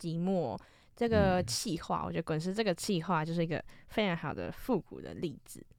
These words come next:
Speaker 2: 嗯，
Speaker 1: 然后，
Speaker 2: 你觉得跟滚石他自己有比较多资深的艺人有关吗？
Speaker 1: 嗯，资深，资深吗？
Speaker 2: 对。资-，资深啊，不然你想用什么词来形容？
Speaker 1: 就比较经典，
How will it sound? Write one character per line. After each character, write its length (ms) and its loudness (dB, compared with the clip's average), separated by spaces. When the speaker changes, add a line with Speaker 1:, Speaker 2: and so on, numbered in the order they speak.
Speaker 2:
嗯， 300 2
Speaker 1:
然 80 -2
后， 40 4
Speaker 2:
你 60 2
觉 180 8
得 60 10
跟 280 6
滚 200 6
石 180 -2
他 140 4
自 120 -2
己 140 4
有 260 0
比 120 -6
较 160 4
多 520 0
资 200 -4
深 220 2
的 60 2
艺 140 0
人 180 -4
有 100 -6
关 220 -10
吗？ 80 -12
Speaker 1:
嗯， 20 -10
资 160 2
深， 460 0
资 120 -4
深 220 0
吗？ 240 -6
Speaker 2:
对。 120 2
资-， 120 -4
资 180 2
深 300 4
啊， 200 -2
不 80 4
然 140 8
你 80 4
想 160 4
用 100 4
什 80 2
么 200 0
词 180 -4
来 160 4
形 260 -4
容？ 140 -6
Speaker 1:
就 120 -20
比 120 -4
较 520 2
经 280 8
典， 260 2